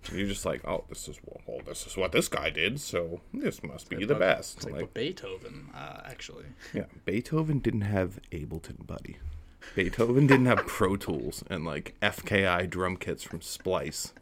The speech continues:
Speaker 1: That shit goes hard. <laughs> You know?
Speaker 2: Beethoven wasn't like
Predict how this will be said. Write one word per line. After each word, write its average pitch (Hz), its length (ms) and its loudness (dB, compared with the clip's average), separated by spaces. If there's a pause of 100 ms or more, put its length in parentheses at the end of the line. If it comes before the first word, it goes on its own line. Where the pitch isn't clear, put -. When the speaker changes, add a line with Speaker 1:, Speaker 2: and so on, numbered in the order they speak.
(240)
Speaker 1:
That - 120 -6
shit - 280 0
goes - 220 6
hard. 92 640 8
<laughs> - 60 -20 (600)
You 143 120 10
know? 139 160 12
Speaker 2:
Beethoven 165 480 6
wasn't 110 320 -4
like 98 180 -10